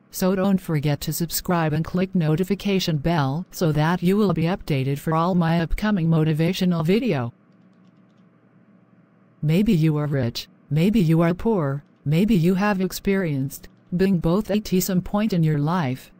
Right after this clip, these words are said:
If you haven't figured it out yet, being rich isn't all about money, it's about well-being, abundance, having time,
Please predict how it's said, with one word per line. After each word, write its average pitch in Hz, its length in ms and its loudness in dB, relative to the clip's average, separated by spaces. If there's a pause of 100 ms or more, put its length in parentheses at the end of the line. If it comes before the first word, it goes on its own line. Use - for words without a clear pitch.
(140)
If 175 180 -4
you 175 120 2
haven't 196 400 2
figured 175 380 0
it - 20 -6
out 175 560 -2
yet, 156 380 0 (280)
being 196 240 4
rich 196 300 0
isn't 180 300 0
all 196 160 0
about 156 280 0
money, 156 320 2
it's - 160 -4
about 151 300 -2
well-being, 180 680 2 (200)
abundance, 160 720 -2 (220)
having 170 360 2
time, 143 420 -2